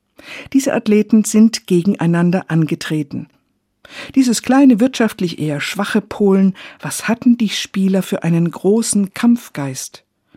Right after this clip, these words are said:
Oder Frankreich, bekannt für seinen rechtspopulistischen Front National.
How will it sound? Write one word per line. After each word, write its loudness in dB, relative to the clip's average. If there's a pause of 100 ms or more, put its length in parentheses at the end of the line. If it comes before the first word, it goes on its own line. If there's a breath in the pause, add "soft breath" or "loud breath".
(480 loud breath)
Oder 4
Frankreich, -2
bekannt 0
für 0
seinen 0
rechtspopulistischen -2
Front 0
National. 0